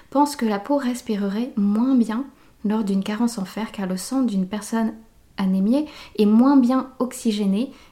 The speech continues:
et que cela aurait pour conséquence une éruption d'acné, en plus d'avoir un impact inflammatoire. Le professeur Philippe Humbert pense d'ailleurs qu'en tant que femme,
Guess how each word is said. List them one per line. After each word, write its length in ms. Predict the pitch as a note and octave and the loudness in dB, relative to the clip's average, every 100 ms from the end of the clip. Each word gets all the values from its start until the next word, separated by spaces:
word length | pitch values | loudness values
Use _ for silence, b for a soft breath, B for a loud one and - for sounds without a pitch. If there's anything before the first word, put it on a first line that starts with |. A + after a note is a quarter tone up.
| B | B
et 80 | |
que 60 | - | -10
cela 300 | - G#3+ B3 | -4 -2 2
aurait 260 | A#3 G3+ B3 | 2 0 -2
pour 180 | G3 | -4
conséquence 720 | - G#3+ G3 F#3 G3 G#3+ - - | -8 -6 -6 -6 -6 -6 -10 -6
une 160 | G#3+ G#3 | -2 0
éruption 480 | F#3+ F3+ - F3+ G#3+ - | 0 -4 -8 -8 -8 -10
d'acné, 480 | F#3+ F3+ - - - _ b - | -8 -8 -8 -12 -12 _ b -6
en 120 | G#3 | -4
plus 400 | G3+ A#3 C4 - - _ | -2 -4 -4 -6 -18 _
d'avoir 580 | G3 F3+ F3+ F#3+ A3+ - - _ - | -6 -6 -4 -4 -4 -6 -16 _ -8
un 120 | G3 | -4
impact 460 | F#3 F3+ A3 G#3+ - - | -4 -4 -8 -12 -14 -10
inflammatoire. 720 | F#3+ G3 F#3 F#3+ E3+ - - _ _ - _ _ _ _ _ - | -8 -6 -8 -8 -12 -14 -18 _ _ -20 _ _ _ _ _ -2
Le 120 | G#3+ | 0
professeur 460 | G#3+ C#4+ C#4 D4+ | 0 -2 -2 -4
Philippe 360 | D4+ A#3 G3+ G#3 | -2 0 0 -2
Humbert 380 | G#3 G#3 B3 B3+ | -4 -2 -2 -4
pense 280 | A3+ G#3+ G#3 | -4 -4 -2
d'ailleurs 340 | A3 B3 C#4+ | 0 0 -2
qu'en 200 | - G3 | -4 -6
tant 180 | F#3+ B3+ | -4 -6
que 100 | A3 | -6
femme, 360 | - F#3 F#3+ | -8 -6 -6